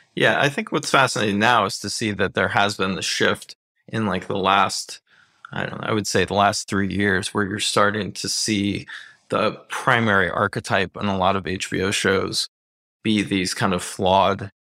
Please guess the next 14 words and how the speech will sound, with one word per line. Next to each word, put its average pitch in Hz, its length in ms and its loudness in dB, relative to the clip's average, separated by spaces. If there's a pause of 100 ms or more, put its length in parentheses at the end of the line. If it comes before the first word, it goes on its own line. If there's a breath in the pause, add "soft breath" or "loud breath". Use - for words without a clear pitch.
(160)
heroines. - 800 -2 (180)
And 107 140 -2
you 98 80 -2
think 107 220 -4
about, 90 400 0
you - 60 -8
know, 78 100 -8
Sharp 92 360 -2
Objects, 95 840 0
The 95 140 -6
Undoing, 90 800 -4
Big - 200 -4
Little 85 240 -4
Lies, 87 720 0